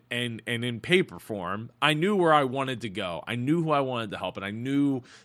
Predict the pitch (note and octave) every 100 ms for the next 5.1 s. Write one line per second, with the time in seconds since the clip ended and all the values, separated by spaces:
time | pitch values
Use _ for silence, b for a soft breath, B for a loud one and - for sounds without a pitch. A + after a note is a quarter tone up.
0 | B A#2 A2 - A#2 A#2+ A2+ A2+ A2 G2+
1 | - C3 G#2+ A#2 B2+ C#3+ E3 - F3+ F#3+
2 | B3+ D#3 B2+ B2+ B2+ E3+ - - - _
3 | b b _ _ _ - E3 E3+ B2 G#2+
4 | C#3 E3 F3+ G#3+ A3 - B3 C#4+ - C3+
5 | E3